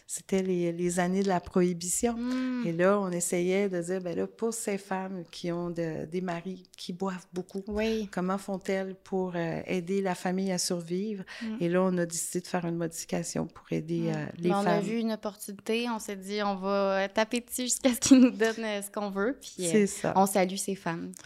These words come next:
Speaker 2: Et
Speaker 1: C'est
Speaker 2: probablement ces hommes qui ont participé à, à, à cet avancement.
Speaker 1: Aussi, qui
Speaker 2: Mm.
Speaker 1: ont fini par voter aussi, hein, pour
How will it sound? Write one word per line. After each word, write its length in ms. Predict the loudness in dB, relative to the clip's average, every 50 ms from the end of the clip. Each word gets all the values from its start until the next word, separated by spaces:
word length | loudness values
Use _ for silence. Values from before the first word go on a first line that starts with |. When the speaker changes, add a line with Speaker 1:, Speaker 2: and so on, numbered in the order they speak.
| 0
Speaker 2:
Et 200 | 4 6 6 6 4
Speaker 1:
C'est 40 |
Speaker 2:
probablement 360 | 6 6 6 8 8 6 4 2
ces 260 | 2 2 2 2 0
hommes 320 | 0 0 -4 -6 -8 -6
qui 100 | -4 -4
ont 60 | -2
participé 680 | -2 -2 -4 -4 -4 -4 -4 -4 -6 -8 -8 -8 -8 -8
à, 100 | -8 -10 -12 _ -20 -16 -16 -14 -14 -16 -18 -20 -20 -12
à, 300 | -8 -8 -6 -6 -4 -4
à 60 | -4 0
cet 220 | 0 0 2 2
avancement. 360 | 0 0 -2 -4 -6 -8 -12 -14 -16 -20 _ _ _ 0 4
Speaker 1:
Aussi, 460 | 4 6 6 4 2 0 -2 -4 -4
qui 140 | -2 0 0
Speaker 2:
Mm. 60 | 0
Speaker 1:
ont 40 | 0
fini 260 | 0 0 0 0 0
par 180 | 0 0 -2 0
voter 380 | 0 0 0 0 -2 -4 -4
aussi, 260 | -2 -4 -4 -2 -2
hein, 160 | -2 -2 -2 -4
pour 140 | -6 -12